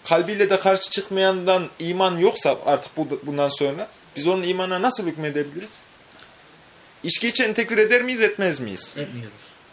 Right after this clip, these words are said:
Speaker 1: Niye
Speaker 2: Müslüman
Speaker 1: etmiyoruz?
Speaker 2: içki içerse tekfir etmiyoruz.
Speaker 1: Niye etmiyoruz? Zahire göre hükmetmen gerekmiyor mu?
Speaker 2: Zahiren onun küfrünü gösteren hiçbir amel yok.
Speaker 1: İşte
Speaker 2: O
Speaker 1: bak bu
Speaker 2: mahsuru
Speaker 1: söylediğim
Speaker 2: işliyor.
Speaker 1: hadis onun zahirine göre küfrünü gerektiriyor.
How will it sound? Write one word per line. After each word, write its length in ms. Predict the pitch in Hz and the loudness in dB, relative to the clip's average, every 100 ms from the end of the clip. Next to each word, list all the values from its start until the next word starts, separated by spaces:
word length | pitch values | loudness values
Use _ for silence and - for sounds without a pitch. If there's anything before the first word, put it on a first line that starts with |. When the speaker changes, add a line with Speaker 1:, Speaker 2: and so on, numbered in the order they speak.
| - | -8
Speaker 1:
Niye 200 | 151 240 | 0 2
Speaker 2:
Müslüman 220 | 285 175 | 4 4
Speaker 1:
etmiyoruz? 260 | 196 147 135 | 2 0 -4
Speaker 2:
içki 180 | - 139 | -8 -10
içerse 340 | - 120 - | -10 -10 -12
tekfir 340 | - 104 - 113 | -16 -18 -16 -16
etmiyoruz. 320 | 98 95 - - 117 | -16 -20 -20 -16 -4
Speaker 1:
Niye 200 | 165 262 | 0 0
etmiyoruz? 400 | 262 233 196 147 | -2 -2 0 2
Zahire 320 | 170 175 190 | 2 2 0
göre 160 | 185 185 | 2 -2
hükmetmen 440 | 190 185 185 175 | -2 -10 -8 -8
gerekmiyor 420 | 175 233 - 131 | -8 -10 -10 -10
mu? 60 | 92 85 101 | -10 -14 -12
Speaker 2:
Zahiren 380 | 95 151 165 117 | -10 -10 -10 -10
onun 140 | 151 143 | -12 -12
küfrünü 320 | - - 143 | -16 -14 -12
gösteren 300 | 131 123 107 | -10 -10 -12
hiçbir 180 | 120 - | -12 -12
amel 140 | 101 95 | -14 -14
yok. 80 | 92 - | -16 -10
Speaker 1:
İşte 220 | - 143 | -2 0
Speaker 2:
O 40 | |
Speaker 1:
bak 100 | - | 0
bu 40 | 151 | -2
Speaker 2:
mahsuru 180 | 175 | -2
Speaker 1:
söylediğim 440 | - 185 185 175 165 | 2 4 4 2 2
Speaker 2:
işliyor. 180 | 180 185 | 2 2
Speaker 1:
hadis 180 | - | 0
onun 220 | 165 175 180 | -4 -4 2
zahirine 360 | 175 175 170 | 4 4 -2
göre 220 | 160 175 | 0 -2
küfrünü 320 | - 185 214 214 | -2 -8 -8 -2
gerektiriyor. 520 | 208 196 - 175 | -2 -2 -6 -8